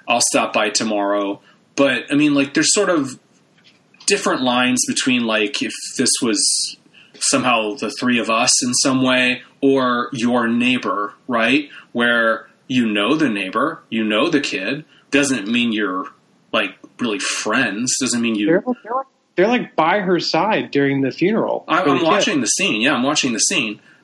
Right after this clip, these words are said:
Speaker 1: But it doesn't, I don't, I don't necessarily get the sense that, like, they moved in, like, to the same neighborhood because they're lifelong friends,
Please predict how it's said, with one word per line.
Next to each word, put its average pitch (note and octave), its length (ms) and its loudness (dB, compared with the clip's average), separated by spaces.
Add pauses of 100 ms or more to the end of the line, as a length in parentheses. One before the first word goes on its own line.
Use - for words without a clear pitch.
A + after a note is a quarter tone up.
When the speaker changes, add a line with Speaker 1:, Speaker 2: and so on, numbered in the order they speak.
(960)
Speaker 1:
But C#3+ 260 2 (500)
it D3 140 0
doesn't, E3 600 -2
I D#3 120 2
don't, E3 300 -2
I D3 100 2
don't E3 140 2
necessarily C#3 680 2
get A#2+ 220 -2
the A2 60 -4
sense A2 500 -2
that, G#2+ 260 -2
like, A2 340 -6 (440)
they B2 140 2
moved B2 420 0 (540)
in, C#3 440 2
like, A#2 240 -2 (600)
to C#3 120 0
the - 100 0
same B2 340 2
neighborhood C3+ 440 2
because B2 360 -2 (100)
they're A2+ 380 -2 (260)
lifelong A#2 500 -2
friends, E3+ 580 2